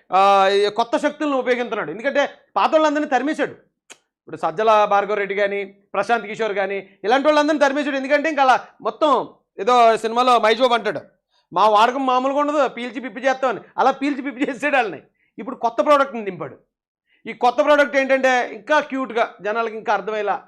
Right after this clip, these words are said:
అబద్ధాలు చెప్పడానికి పెట్టుకున్నాడు. కానీ ఇప్పుడు ఏం ఎలక్షన్లు ఉన్నాయి? ఐదు సంవత్సరాల దాకా ఎలక్షన్లు రావు కదా,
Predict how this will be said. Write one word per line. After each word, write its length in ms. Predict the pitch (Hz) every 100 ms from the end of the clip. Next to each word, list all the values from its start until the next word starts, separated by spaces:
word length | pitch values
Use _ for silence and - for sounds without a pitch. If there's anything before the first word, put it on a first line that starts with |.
| _ 170
అబద్ధాలు 420 | 208 185 214 190
చెప్పడానికి 280 | 190 247 247
పెట్టుకున్నాడు. 440 | - 165 135 - _ _ _
కానీ 180 | 247 320
ఇప్పుడు 360 | 311 294 208 214
ఏం 120 | 254
ఎలక్షన్లు 360 | 262 - 262
ఉన్నాయి? 340 | 254 247 240 - _ _ _ _ _ _ _ -
ఐదు 120 | 180
సంవత్సరాల 320 | 185 185 233
దాకా 160 | 240 233
ఎలక్షన్లు 360 | 220 220 240
రావు 160 | 233 240
కదా, 320 | 233 233 220